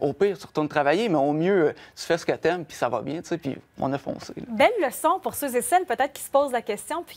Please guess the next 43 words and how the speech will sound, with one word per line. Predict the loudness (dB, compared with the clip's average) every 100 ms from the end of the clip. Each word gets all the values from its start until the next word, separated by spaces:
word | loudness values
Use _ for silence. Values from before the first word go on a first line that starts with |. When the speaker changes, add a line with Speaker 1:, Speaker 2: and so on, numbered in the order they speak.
| -8
Speaker 2:
qui, | -6 -2
qui | -2
hésitent | 0 -2 -6 -8
finalement. | -6 -4 -4 -6 -6
C'est | -6
beau, | -2 0 2
euh, | 2 0 -6
c'est | -8
un, | -8 -6
Speaker 1:
Ouais. | -4 -4
Speaker 2:
un |
beau | 0 -2
message, | -2 0 0 2
je |
trouve, | -4 -2 -2
en | -2
ce | -2
temps | -2
des | -2 0
fêtes. | 2 2 4
Speaker 1:
Ah, | 4 6
Speaker 2:
Une | 4
belle | 4
Speaker 1:
ben, | 4
Speaker 2:
histoire. | 6 8 6
Speaker 1:
merci, | 2 -6 -8 -10
merci. | 0
Speaker 2:
Fier | 4 4
représentant | 2 0 -2 0 -2
de | -2
Sainte-Anne-des-Lacs. | 0 0 0 0 0 0 0
Merci | 4 4
Speaker 1:
Ouais, | 4 2
ben | 2
Speaker 2:
beaucoup | 4
Speaker 1:
oui. | 2
Speaker 2:
d'être | 2
passé | 0 0 -2
en | 0
Speaker 1:
Merci, | 2 2
Speaker 2:
studio. | 4 2
Speaker 1:
t'es | 4
gentil. | 2 2 -2 -4